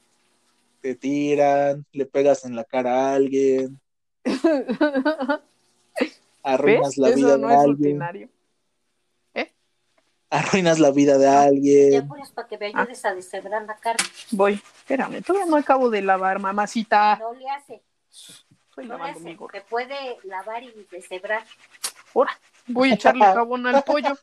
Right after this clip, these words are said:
Speaker 3: No, te lavas las manos,
Speaker 2: Ah, bueno.
Speaker 3: señorita.
Speaker 2: Oye, agua, me estás exhibiendo. <laughs> Qué exhibida quedé.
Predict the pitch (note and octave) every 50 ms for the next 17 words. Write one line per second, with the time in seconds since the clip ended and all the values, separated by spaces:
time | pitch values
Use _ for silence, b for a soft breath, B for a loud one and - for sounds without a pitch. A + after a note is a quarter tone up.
0 | _ _ - B3 A3+ A#3 B3 C#4 D#4+ F4 _ _ _ _ _ _ - G#3+ G#3 G3+
1 | G#3+ A#3 B3+ B3 B3+ D4 B3 B3 A#3+ B3 A#3+ C4 C4+ C#4+ D4+ D#4 D#4 - _ C4
2 | F#3 F#3 F#3+ F#3 E3+ F3 F#3+ - - F#3+ F#3 - _ _ _ _ _ _ _ -
3 | - - - - G#3 G#3+ A3 A3 A3 A3 G#3+ A3 A3 - - A3 - - A#3 -
4 | - - G3+ G3+ E3+ F3 F#3 F#3 F#3 - _ _ _ _ _ _ _ _ - D#4+
5 | D4+ D4 - - _ _ _ - - G#3+ - - C#3 C#3 _ _ _ _ _ _
6 | _ _ _ _ - A3+ A3+ A3 A3+ A3 - - A#3 A3 A3 A3+ A3+ A3 A#3 -
7 | - G#3 G3 G3 G3 A#3+